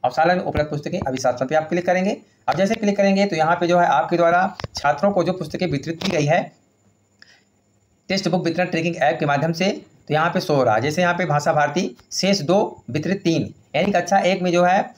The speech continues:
पाँच पुस्तकें जो है प्राप्त हुई थी और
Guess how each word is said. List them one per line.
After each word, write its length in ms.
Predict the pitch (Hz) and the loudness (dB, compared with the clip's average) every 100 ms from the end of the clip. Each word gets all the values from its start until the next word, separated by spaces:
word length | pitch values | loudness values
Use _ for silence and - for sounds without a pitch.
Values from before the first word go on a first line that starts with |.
| _ _ | _ _
पाँच 180 | 156 185 | 0 0
पुस्तकें 340 | 175 156 170 175 | -2 -4 -2 2
जो 100 | 175 | 2
है 100 | 175 | 4
प्राप्त 240 | 156 - | 2 2
हुई 100 | 175 | 0
थी 300 | 175 202 339 - _ - | 2 -2 -2 -12 _ 2
और 240 | 165 196 | 4 2